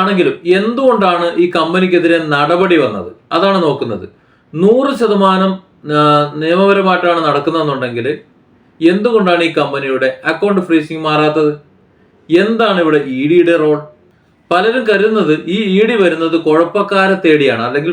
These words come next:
പ്രശ്നമുണ്ടാക്കിയവരെ തേടിയാണ്, അല്ലെങ്കിൽ അറസ്റ്റ് ചെയ്യാൻ വേണ്ടിയാണ് എന്നാണ്. ഒരിക്കലും അങ്ങനെയല്ല. ഇവിടെ ആരെങ്കിലും ഒരു കമ്പനിയെ കുറിച്ച്, ഇവിടെ ഹൈറിച്ച് ആയതുകൊണ്ട് ഹൈറിച്ചിനെ കുറിച്ച് ഇങ്ങനെ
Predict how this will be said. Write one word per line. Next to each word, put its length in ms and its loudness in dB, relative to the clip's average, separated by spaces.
പ്രശ്നമുണ്ടാക്കിയവരെ 880 -2
തേടിയാണ്, 460 0
അല്ലെങ്കിൽ 300 -6
അറസ്റ്റ് 280 -8
ചെയ്യാൻ 240 -4
വേണ്ടിയാണ് 400 -4
എന്നാണ്. 280 -2
ഒരിക്കലും 340 2
അങ്ങനെയല്ല. 320 0
ഇവിടെ 220 2
ആരെങ്കിലും 480 0
ഒരു 180 2
കമ്പനിയെ 340 0
കുറിച്ച്, 240 0
ഇവിടെ 220 0
ഹൈറിച്ച് 340 0
ആയതുകൊണ്ട് 340 0
ഹൈറിച്ചിനെ 440 0
കുറിച്ച് 280 -2
ഇങ്ങനെ 200 2